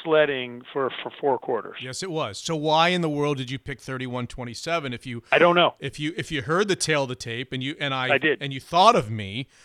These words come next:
Speaker 1: Yep.
Speaker 2: then why wouldn't you pick seven to six or six to three or something like that?
Speaker 1: Because, because I was thinking the exact opposite. I was thinking, okay, everything is,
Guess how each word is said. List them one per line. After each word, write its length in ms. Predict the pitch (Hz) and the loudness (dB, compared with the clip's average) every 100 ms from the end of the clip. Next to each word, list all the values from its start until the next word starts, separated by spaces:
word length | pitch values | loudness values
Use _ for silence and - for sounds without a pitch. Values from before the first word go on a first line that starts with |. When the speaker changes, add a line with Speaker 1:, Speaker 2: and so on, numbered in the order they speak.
| - _ _ | -20 _ _
Speaker 1:
Yep. 220 | 147 147 - | 0 0 0
Speaker 2:
then 180 | 143 143 139 127 143 | -4 -4 -6 -14 -12
why 340 | 131 139 160 | -2 4 4
wouldn't 300 | 165 170 160 | 4 2 0
you 60 | 156 | -6
pick 360 | - 151 - - _ _ _ _ | -8 -10 -12 -20 _ _ _ _
seven 360 | - 160 165 156 | -8 -6 -4 -4
to 40 | |
six 500 | - - 196 143 - | -2 0 0 -2 -6
or 60 | 131 | -4
six 300 | - 175 - | -4 -4 -4
to 100 | 131 | -8
three 340 | - 196 175 | -8 -2 -2
or 40 | 107 | -2
something 320 | - 123 127 | -4 -4 -4
like 120 | 117 110 | -2 0
that? 60 | |
Speaker 1:
Because, 420 | 131 185 185 185 160 175 - | 2 4 6 6 2 -4 -6
because 400 | 165 - 170 156 | -4 2 2 4
I 100 | 139 185 | 2 2
was 160 | 180 - - | 0 -2 -2
thinking 600 | 165 151 151 139 135 143 | -2 -2 -4 -4 -8 -4
the 140 | 135 | -2
exact 420 | 135 123 147 143 143 | -2 2 4 4 4
opposite. 380 | 135 - 123 | 4 2 -2
I 60 | 127 | -2
was 100 | 123 | -2
thinking, 220 | 147 127 127 | -4 -2 -2
okay, 340 | 135 135 107 - - - _ - | 0 0 0 -4 -20 -20 _ 2
everything 600 | 160 185 202 - 185 175 | 4 6 4 2 0 0
is, 160 | 160 | -2